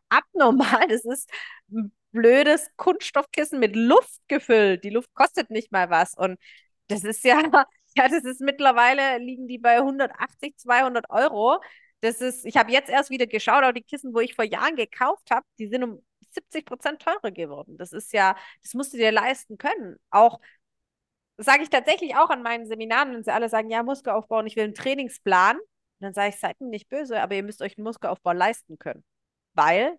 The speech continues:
der Hund entweder mehr Futter braucht, ein anderes Futter braucht, Nahrungsergänzungsmittel vielleicht, dass man da noch, äh, mit reingeht. Das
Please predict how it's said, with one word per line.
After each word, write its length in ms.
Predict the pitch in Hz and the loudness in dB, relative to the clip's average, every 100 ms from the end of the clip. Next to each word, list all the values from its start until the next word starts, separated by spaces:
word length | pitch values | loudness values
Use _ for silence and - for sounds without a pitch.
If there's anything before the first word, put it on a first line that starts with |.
| - | -10
der 120 | 165 | -6
Hund 280 | 240 254 247 | -6 -6 -10
entweder 300 | 175 160 156 | -12 -10 -8
mehr 260 | 180 226 240 | 0 0 0
Futter 240 | 247 214 | -6 -12
braucht, 360 | _ 196 208 - | _ -8 -8 -8
ein 60 | |
anderes 400 | - 233 - 233 | -6 -6 -6 -10
Futter 260 | - 214 208 | -10 -10 -10
braucht, 460 | - 196 190 - - - - _ - | -4 0 0 -4 -14 -20 -20 _ 0
Nahrungsergänzungsmittel 1300 | 214 233 247 247 240 233 233 233 226 226 220 220 | 4 6 4 0 0 0 -2 -4 -10 -10 -6 -6
vielleicht, 360 | 208 214 202 208 | -2 0 0 0
dass 140 | 202 | -6
man 140 | 202 196 | -4 0
da 160 | 190 | 0
noch, 220 | 202 196 - | 2 -4 -4
äh, 340 | 190 190 185 | -2 -2 -4
mit 360 | 202 202 - - | -6 -8 -6 0
reingeht. 540 | 196 202 190 190 - _ _ _ _ _ _ - | 0 0 -4 -8 -8 _ _ _ _ _ _ -16
Das 160 | 175 | -14